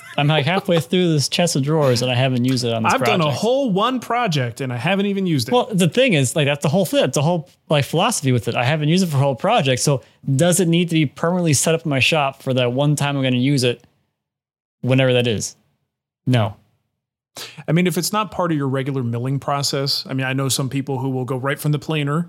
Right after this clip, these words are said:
Speaker 1: couple passes through the drum sander. It's just part of their process. If it's just being used strategically for veneers or, I don't
Speaker 2: That's
Speaker 1: know, something that you,
Speaker 2: now that
Speaker 1: like,
Speaker 2: I,
Speaker 1: a specialty
Speaker 2: now that I
Speaker 1: thing?
Speaker 2: don't make end grain cutting boards, like, all, all the time,
Speaker 1: Yeah.
Speaker 2: I don't, I don't use it. So the only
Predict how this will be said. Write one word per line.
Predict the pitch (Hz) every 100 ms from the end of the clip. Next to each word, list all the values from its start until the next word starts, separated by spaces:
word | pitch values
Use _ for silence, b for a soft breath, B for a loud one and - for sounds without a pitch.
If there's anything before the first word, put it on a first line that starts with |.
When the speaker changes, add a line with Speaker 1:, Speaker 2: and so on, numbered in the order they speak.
| -
Speaker 1:
couple | 143 143
passes | 131 143 135 156
through | - 156
the |
drum | 165 147 131
sander. | 131 131 131
It's | 127
just | 151 -
part | - 139 135
of |
their | 127 120
process. | - 120 120 - 139 b b b b
If | 147 143
it's | 143
just | 170
being | 160 151
used | 147 143 -
strategically | - - 143 135 131 135
for | 123 123
veneers | 113 117 139 202 185 180 170 - -
or, | 135 123 117 117 120 117 117 - _ _
I | -
don't | 135
Speaker 2:
That's | 110
Speaker 1:
know, | 135
something | 139 139 143 135
that | 143
you, | 135 131 _ -
Speaker 2:
now | 147 165
that | 180 175
Speaker 1:
like, | 151 156
Speaker 2:
I, |
Speaker 1:
a |
specialty | 156 - 165 208 170
Speaker 2:
now | 170
that |
I | 180
Speaker 1:
thing? | 151
Speaker 2:
don't | 165
make | 147 139
end | 175 147
grain | 139 135
cutting | 131 143 165
boards, | 185 202 165 -
like, | 165 160 -
all, | 170 165 180 165 160 -
all | 160 180
the |
time, | - 185 208
Speaker 1:
Yeah. | 214 - _ -
Speaker 2:
I | 127
don't, | 139 151
I | 139
don't | 147
use | 143 160
it. | 123
So | - 127
the |
only | 139 143